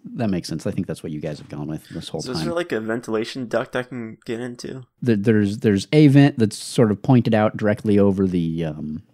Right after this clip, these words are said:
Speaker 1: the warehouse floor, uh, kind of at an angle from where you guys are now, and then, you know, maybe there's, there's probably one in this second floor area that you got, you can get into.
Speaker 2: Well, that, that second one that there might be is the one I'd wanna go into.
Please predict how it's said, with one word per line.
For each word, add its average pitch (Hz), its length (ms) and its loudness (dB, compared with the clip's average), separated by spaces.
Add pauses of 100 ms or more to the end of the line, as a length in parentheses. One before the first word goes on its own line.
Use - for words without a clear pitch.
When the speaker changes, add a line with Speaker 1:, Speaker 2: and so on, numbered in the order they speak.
(1300)
Speaker 1:
the 87 160 -4
warehouse 95 440 2
floor, 98 600 4 (520)
uh, 80 240 -2 (560)
kind 92 200 0
of 85 60 0
at 82 100 0
an 87 80 -2
angle 92 300 2
from 95 140 2
where 90 80 4
you 92 60 2
guys 90 220 0
are 87 160 2
now, 87 460 0
and 80 140 -4
then, 80 480 -4 (140)
you 82 140 -4
know, 78 80 -4
maybe 82 240 -4
there's, 92 220 -4
there's 101 180 -4
probably 87 320 -4
one 80 380 -2
in 82 180 -4
this 76 180 -8
second - 300 -8
floor 78 220 -8
area 76 320 -10
that 82 60 -10
you 85 120 -8
got, 82 220 -10
you 85 80 -6
can 92 120 -8
get 85 120 -8
into. 95 300 -4
Speaker 2:
Well, 117 120 -2
that, - 140 -10
that 127 200 -6
second 143 360 -4
one 110 160 -4
that 98 120 -6
there 104 100 -4
might 101 280 -6
be 92 140 -10
is - 120 -10
the - 80 -14
one 85 160 -10
I'd - 120 -14
wanna - 200 -16
go 57 220 -12
into. - 320 -16